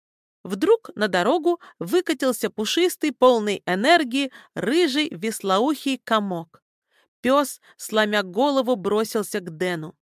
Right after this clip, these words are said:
Казалось, что он давно был знаком с нами и еле дождался встречи. Дальше мы поехали вместе. Пес гонял встречавшихся по пути коров и лошадей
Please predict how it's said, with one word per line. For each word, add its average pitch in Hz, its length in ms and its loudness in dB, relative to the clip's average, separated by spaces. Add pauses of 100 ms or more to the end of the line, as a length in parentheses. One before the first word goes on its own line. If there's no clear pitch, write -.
(420)
Казалось, 254 560 0 (160)
что - 240 -6
он 226 240 -4
давно 208 380 0
был 269 180 0
знаком 208 460 -2
с - 100 -12
нами 185 380 -4 (220)
и 214 60 -4
еле 247 380 -2
дождался 226 640 2
встречи. - 580 -10 (460)
Дальше 254 400 2
мы 226 160 -4
поехали 220 520 -2
вместе. 170 540 -10 (840)
Пес 381 280 2
гонял 247 480 2
встречавшихся 233 880 -2
по 208 140 -6
пути 208 300 -8
коров 214 440 0
и 202 100 -4
лошадей 190 600 -2